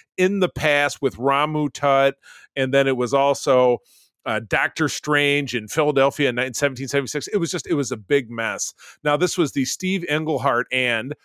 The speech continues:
Al Milgrom run. Todd, your favorite artist. Um, I will admit, um,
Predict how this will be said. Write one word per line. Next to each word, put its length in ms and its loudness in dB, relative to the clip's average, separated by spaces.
Al 180 0
Milgrom 440 4
run. 260 0
Todd, 220 -2
your 60 -8
favorite 280 -2
artist. 420 -2
Um, 320 2
I 180 2
will 200 4
admit, 600 4
um, 460 0